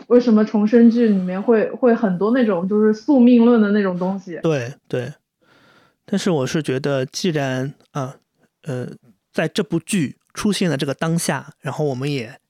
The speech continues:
Speaker 2: 开启了这样一个新的支线任务吧。呃，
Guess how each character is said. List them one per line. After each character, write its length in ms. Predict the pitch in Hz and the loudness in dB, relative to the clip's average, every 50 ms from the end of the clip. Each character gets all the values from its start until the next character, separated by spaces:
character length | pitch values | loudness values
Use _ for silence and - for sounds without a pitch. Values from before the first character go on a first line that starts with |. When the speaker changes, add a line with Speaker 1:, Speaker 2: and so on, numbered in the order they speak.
| _ | _
Speaker 2:
开 180 | - - 180 170 | -8 -6 -6 -6
启 180 | 160 - - 127 | -6 -8 -8 -6
了 100 | 120 117 | -6 -6
这 140 | 147 - | -4 -4
样 140 | 175 147 139 | -4 -2 -4
一 60 | 127 | -4
个 180 | 131 151 143 135 | -2 -2 -2 -2
新 340 | 131 - - 185 175 175 175 | -4 -4 -4 -2 -2 0 0
的 300 | 165 147 131 117 - - _ - _ _ _ _ _ _ _ | -2 -2 -4 -6 -8 -12 _ -20 _ _ _ _ _ _ _
支 160 | _ - 254 277 | _ -2 -2 -2
线 240 | - - 214 170 | 0 0 0 0
任 140 | 151 139 135 | 0 0 -2
务 100 | 123 123 | -2 -4
吧。 220 | - - - - - _ _ _ | -6 -8 -10 -12 -18 _ _ _
呃， 100 | 160 - | -10 -8